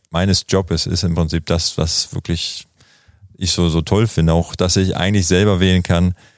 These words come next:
wie viel ich, ähm, praktisch noch selbst mitarbeite und, und wie, wie viel ich am Schreibtisch sitze. Also insofern ist das wirklich das, was ich am Grundfos so, so,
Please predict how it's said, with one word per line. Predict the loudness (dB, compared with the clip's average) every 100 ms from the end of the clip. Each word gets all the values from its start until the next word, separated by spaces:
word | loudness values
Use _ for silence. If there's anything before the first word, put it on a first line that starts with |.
| _ _ _ _
wie | -8 -6
viel | -2 0 2
ich, | 0 0 -2
ähm, | 0 2 0 0 -2 -4 -6 -6
praktisch | -4 -4 -2 0
noch | 0 0 0
selbst | 0 0 0
mitarbeite | -2 0 0 2 2 2
und, | 2 0
und | 2 2 2
wie, | 2 0 0
wie | -2 -2
viel | 0 -2 0
ich | -4
am | -4
Schreibtisch | -2 -4 -4 -6
sitze. | -6 -4 -2
Also | 0 0
insofern | 0 0 2 2
ist | 0 0
das | -2 0
wirklich | 0 -2 -2
das, | -2 -2 -2
was | -2
ich | -2
am | -2
Grundfos | -2 -2 -4 -2
so, | -2 -2 -2
so, | -2 -2 -4